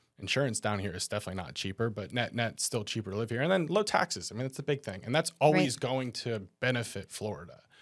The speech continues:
Speaker 2: Yeah.
Speaker 1: Um, so, I, you know, I think that was the appeal, but, you know, now it, it's gotten to the point where buildings are older,
Speaker 2: Mm-hmm.
Speaker 1: post Surfside collapse, regulations and laws, ordinances have changed.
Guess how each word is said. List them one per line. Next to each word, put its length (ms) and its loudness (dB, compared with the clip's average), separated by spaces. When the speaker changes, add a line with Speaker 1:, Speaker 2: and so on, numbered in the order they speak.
Speaker 2:
Yeah. 200 4
Speaker 1:
Um, 380 4
so, 140 12
I, 200 6
you 80 4
know, 80 12
I 80 10
think 200 6
that 220 8
was 180 2
the 160 -2
appeal, 680 2
but, 280 6
you 100 2
know, 80 2
now 380 6
it, 280 0
it's 180 2
gotten 300 0
to 120 -2
the 100 -2
point 500 0
where 460 2
buildings 460 2
are 160 6
older, 460 -2
Speaker 2:
Mm-hmm. 360 4
Speaker 1:
post 340 4
Surfside 500 2
collapse, 600 0
regulations 760 0
and 140 0
laws, 600 2
ordinances 580 0
have 180 -2
changed. 600 -4